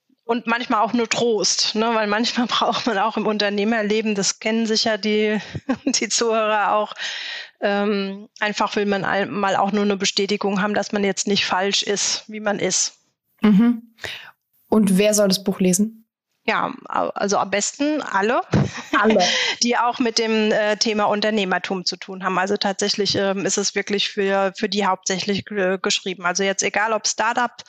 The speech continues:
Speaker 1: Nachfolger oder langjähriger Unternehmer, aber für die ist es, äh, tatsächlich geschrieben oder auch Führungskräfte natürlich,
Speaker 2: Mhm.
Speaker 1: so in, in, in der Range.
Speaker 2: Ja,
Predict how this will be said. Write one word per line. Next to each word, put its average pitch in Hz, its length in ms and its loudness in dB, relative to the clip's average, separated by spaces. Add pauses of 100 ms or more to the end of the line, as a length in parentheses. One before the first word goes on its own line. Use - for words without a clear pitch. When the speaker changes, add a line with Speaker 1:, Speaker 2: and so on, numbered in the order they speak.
(420)
Speaker 1:
Nachfolger 226 920 0 (380)
oder 202 420 0
langjähriger 220 680 0
Unternehmer, 202 800 0 (320)
aber 202 180 0
für 196 160 -2
die 214 240 0
ist 196 240 0
es, 190 200 -2
äh, 190 140 -2
tatsächlich 196 460 -2
geschrieben 233 340 -2
oder 196 220 0
auch 190 140 0
Führungskräfte 214 880 -2
natürlich, 190 600 0
Speaker 2:
Mhm. 196 180 6 (160)
Speaker 1:
so 190 120 -2
in, 185 240 -2
in, 214 300 -2
in 196 200 -4
der 180 220 0
Range. 180 400 0 (420)
Speaker 2:
Ja, 214 320 2